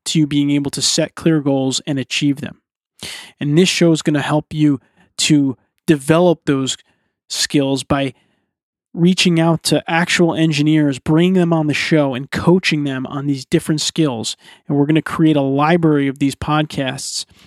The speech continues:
which you can subscribe to on iTunes, the Engineering Career Coach Podcast, or you can come to our website, engineering career coach dot com,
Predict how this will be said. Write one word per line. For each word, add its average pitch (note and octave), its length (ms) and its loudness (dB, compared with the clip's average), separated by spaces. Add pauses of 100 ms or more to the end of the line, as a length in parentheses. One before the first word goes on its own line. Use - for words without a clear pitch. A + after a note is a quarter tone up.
(120)
which - 180 -2
you F3 60 4
can E3 160 -2
subscribe D#3 600 0
to E3 160 2
on D3 80 -2
iTunes, D#3+ 680 -2 (640)
the D3+ 100 0
Engineering C#3+ 460 0
Career C#3+ 320 -4
Coach D3 320 0
Podcast, D3 600 -4
or E3 120 2
you E3 120 0
can D#3 140 -8
come D#3 220 -4
to D3 160 0
our C3+ 100 0
website, C#3+ 540 -2
engineering D3+ 560 0
career D3 400 -2
coach - 500 -2 (540)
dot C#3+ 320 -2
com, C3+ 540 -4